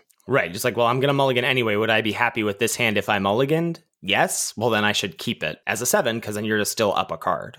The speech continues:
Does your hand need both lands and spells to function? This is, I think, the easiest answer for if the answer is yes, then you want to mulligan. That's the biggest thing that I think about when I'm gonna mulligan. If my hand needs both of those things, if I need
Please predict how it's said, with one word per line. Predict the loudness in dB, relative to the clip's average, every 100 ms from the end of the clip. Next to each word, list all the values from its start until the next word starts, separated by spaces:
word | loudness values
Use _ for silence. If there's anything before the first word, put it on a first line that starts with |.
| _
Does | 0 2
your | 2 2
hand | 2 4 4 2 0
need | 0 0 -2 0
both | 2 2 -4
lands | -2 2 4 2 0
and | -2
spells | -2 2 2 2 -2 -8
to | -10
function? | -8 -8 -8 -10 -6 0
This | 2 4
is, | 2 2
I | 0
think, | -2
the | -4 -4
easiest | -4 0 -2 -2
answer | -4 -2 -4
for | -4 -2 0 0 -4
if | -8 -12 -6
the | -4
answer | -2 -2
is | 0
yes, | 2 2 2 -4 -10 _ _
then | 0 0
you | 0
want | -2 -4
to | -4
mulligan. | -6 -6 -12 -2
That's | 2 2 0 0
the | 0
biggest | 0 0 2 0 -2 -2
thing | -2 0
that | -4
I | -4
think | -6 -10
about | -6 -2 -2 -4 _ -20 -8
when | -4 -2
I'm | -4 -6 -6
gonna | -4 -4
mulligan. | -6 -8 -12 -18
If | -14
my | -4
hand | 0 2
needs | 4 2
both | 0 0 0
of | 0
those | 0 0
things, | 0 0 0 -6 -10
if | _ -6
I |
need | -4 -6